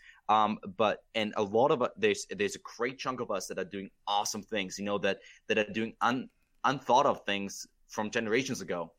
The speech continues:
you know, that others would think that's impossible to do at this age. And then there's others who think, um,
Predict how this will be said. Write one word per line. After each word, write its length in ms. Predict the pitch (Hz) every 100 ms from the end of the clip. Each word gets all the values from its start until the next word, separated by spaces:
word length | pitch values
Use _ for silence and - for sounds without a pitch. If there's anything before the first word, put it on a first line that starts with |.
| -
you 120 | 104
know, 160 | 104
that 220 | 104 92 - - _ -
others 320 | 107 120 -
would 140 | 110
think 240 | - 101 -
that's 180 | 101 113
impossible 640 | 110 107 - 123 - 110
to 100 | -
do 100 | 113
at 80 | 104
this 160 | 95 -
age. 320 | 180 180 -
And 100 | 110
then 80 | 127
there's 180 | 120 -
others 300 | 117 113 110
who 120 | 113
think, 360 | 107 113 104 - - - - -
um, 340 | 101 92 90